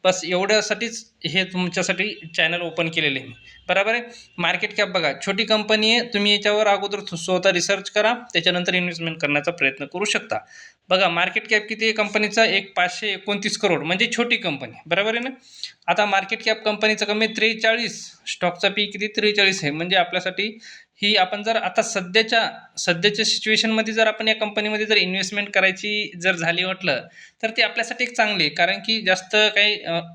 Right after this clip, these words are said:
<clears throat> अ, पी महाग नाही आहे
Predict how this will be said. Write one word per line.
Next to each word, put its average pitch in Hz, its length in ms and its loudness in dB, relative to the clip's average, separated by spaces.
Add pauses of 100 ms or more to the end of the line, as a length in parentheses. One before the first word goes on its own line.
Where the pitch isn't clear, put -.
(120)
<clears throat> - 880 -4
अ, 165 140 2
पी 202 300 0
महाग 185 340 0
नाही 170 260 -2
आहे 90 200 -18